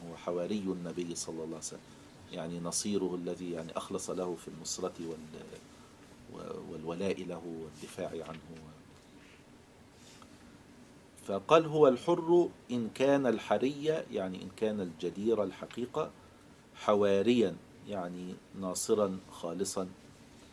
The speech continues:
"له بتحريه"، والتحري هو بذل المجهود في طلب المقصود.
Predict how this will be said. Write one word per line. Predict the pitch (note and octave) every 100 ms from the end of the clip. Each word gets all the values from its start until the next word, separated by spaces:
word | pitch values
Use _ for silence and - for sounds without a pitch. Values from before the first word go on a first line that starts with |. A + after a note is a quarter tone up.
| - - -
"له | G#2 D3+ D3+ D#3 C#3+ A2+
بتحريه"، | D#3+ C#3 B2 - A#2+ G#2 G2 C#3+ D#3 C#3+ C3+ D#3+ D3+ - - - - - - - -
والتحري | G2 - G2+ C#3 C#3 C#3+ C#3
هو | B2 A#2
بذل | A#2 C3 A#2+ A#2+
المجهود | G#2+ G#2 - F2+ B2 B2 A#2
في | - F#2+
طلب | A2+ A#2 A#2+ C3 C3+ A2
المقصود. | G2+ F#2+ - - B2